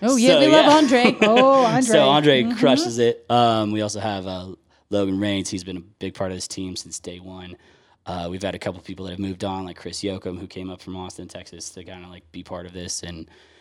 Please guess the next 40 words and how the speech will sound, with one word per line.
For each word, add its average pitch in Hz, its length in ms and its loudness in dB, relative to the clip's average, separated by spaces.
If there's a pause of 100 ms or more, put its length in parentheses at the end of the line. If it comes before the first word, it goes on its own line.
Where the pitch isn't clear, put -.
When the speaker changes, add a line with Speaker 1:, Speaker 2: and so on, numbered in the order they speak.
(100)
Speaker 2:
just, - 240 -10
like, 95 160 -2
a 85 60 -6
lot 101 320 -2
of 90 100 -8
love, 90 300 -8
a 87 40 -14
lot 98 180 -6
of, 92 60 -12
like, 85 220 -14
we 98 180 -12
all 92 280 -12 (100)
became 90 300 -10
very 90 260 -14
close 87 220 -16
families. 87 420 -16
Speaker 1:
Are 185 60 0
you 185 60 0
Speaker 2:
Still - 0 -
in 180 40 -6
touch. - 120 -10
Speaker 1:
telling 202 220 -2
me 196 120 0
it 190 120 -8
takes - 280 -12
a - 20 -6
village, 151 540 -8
Nate? 170 220 -8 (100)
Speaker 2:
It 104 120 -6
took 214 280 0
a 143 100 0
village. 117 640 -2
It 113 220 -4
did 127 240 -2
take - 200 0
a 95 60 -6
village, 101 480 -2
Speaker 1:
<laughs> 226 60 -4
Speaker 2:
hundred 123 240 0
percent. 101 440 -6